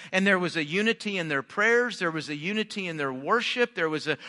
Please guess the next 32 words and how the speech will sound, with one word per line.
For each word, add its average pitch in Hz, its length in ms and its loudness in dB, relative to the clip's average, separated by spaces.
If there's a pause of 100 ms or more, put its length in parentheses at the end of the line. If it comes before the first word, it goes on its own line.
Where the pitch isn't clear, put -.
(120)
a 165 120 4
unity 214 520 -2
in 165 120 -4
what 180 180 -2
they 160 100 0
studied 208 600 -2
and 175 200 -2
learned. 226 360 4 (260)
As 180 120 2
a 202 40 6
matter 233 340 8
of 185 80 4
fact, 226 440 4
this 240 260 2 (280)
crowd 240 680 6
of 165 180 2
thousands 214 760 2
and 175 160 -2
thousands 196 500 4
of 165 80 -8
people, 196 540 -4 (560)
there, 233 100 10
there 247 220 6
was 247 160 2
something 254 420 0
happening 185 600 0 (100)
in, 175 160 0 (240)
among 233 440 4
them, 160 220 4
between 240 520 -2
them, 180 240 4 (320)
where 220 340 6